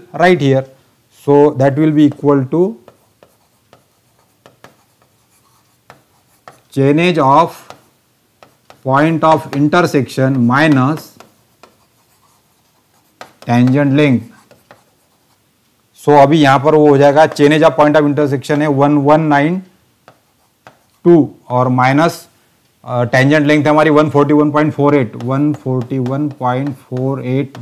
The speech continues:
meter and it comes out to be now,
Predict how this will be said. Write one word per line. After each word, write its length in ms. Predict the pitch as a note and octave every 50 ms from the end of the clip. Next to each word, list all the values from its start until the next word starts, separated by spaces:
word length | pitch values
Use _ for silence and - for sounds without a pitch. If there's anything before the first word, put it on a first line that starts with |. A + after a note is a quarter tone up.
| A#2+ B2
meter 320 | B2 A#2+ A#2 - C#3 C3 B2+ G#2+ - _ _ _ _ _ _ _ _ -
and 260 | A#2 A#2+ B2+ C3+ C3
it 220 | C3+ C#3 C3 - - -
comes 300 | - C#3 C#3+ D3 C#3+ -
out 200 | C3+ C3 C3 B2+ -
to 80 | - C3+ B2+
be 100 | C3+ C#3 C3
now, 180 | B2+ C3 C#3